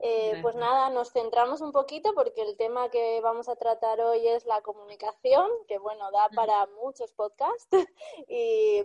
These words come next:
Speaker 1: para trabajarlo durante toda la vida, porque realmente es nuestra forma, ¿no? de,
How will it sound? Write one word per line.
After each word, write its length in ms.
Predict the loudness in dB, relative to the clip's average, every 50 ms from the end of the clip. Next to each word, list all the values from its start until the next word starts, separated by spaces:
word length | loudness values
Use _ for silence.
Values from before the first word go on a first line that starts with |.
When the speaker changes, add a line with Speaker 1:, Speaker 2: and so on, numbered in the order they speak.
| -2 0
Speaker 1:
para 320 | 0 2 2 2 2 0 0
trabajarlo 760 | -2 0 0 2 2 0 0 -2 -2 -2 -2 -2 -2 -2
durante 760 | -4 -4 -6 -8 -10 -12 -12 -10 -8 -6 -6 -6 -6 -6 -6 -6
toda 220 | -4 -4 -4 -4 -4
la 160 | -4 -6 -6
vida, 320 | -6 -6 -4 -4 -4 -6 -6
porque 280 | -12 -14 -12 -8 -4
realmente 560 | -2 -2 0 0 -2 -4 -8 -16 -14 -10 -10 -10
es 60 | -10
nuestra 340 | -12 -20 -14 -10 -10 -10 -10
forma, 420 | _ -8 -8 -8 -8 -10 -18 -18
¿no? 220 | -18 -18 -18 -14 -12
de, 260 | -12 -10 -10 -12 -12